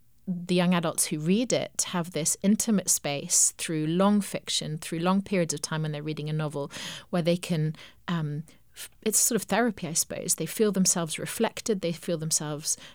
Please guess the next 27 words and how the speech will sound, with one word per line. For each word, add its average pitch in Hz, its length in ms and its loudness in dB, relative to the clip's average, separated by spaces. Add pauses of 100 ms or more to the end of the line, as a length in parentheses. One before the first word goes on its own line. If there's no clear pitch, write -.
less 165 240 4
alone, 196 500 4
they 170 80 0
feel 175 180 -2
themselves 156 440 -2
more 156 160 -2
understood. 190 720 2
They're 165 120 0
able 165 220 0
to 180 140 -8
explore 185 560 2
big 208 400 2
and 165 120 0
difficult 190 560 -4
and 160 80 -2
scary 170 460 2
issues 180 500 2
in 147 80 -6
a 147 60 -8
relatively 151 500 -8
safe - 360 -4
place. 202 420 2 (540)
Um, 170 540 2
and 185 500 6 (300)
I 196 80 2
think 185 220 2
for 180 180 2